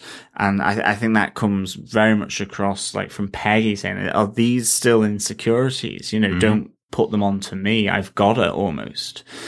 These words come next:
Speaker 1: um, in terms of when she's interrogating Dottie. So I,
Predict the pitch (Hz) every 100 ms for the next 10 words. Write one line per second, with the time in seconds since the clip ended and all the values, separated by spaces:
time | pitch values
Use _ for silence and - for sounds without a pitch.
0 | - - 101 98 98 95 95 - 101 95
1 | 101 98 95 95 - - - 95 92 101
2 | 101 98 98 98 95 95 101 98 98 107
3 | 101 87 - 98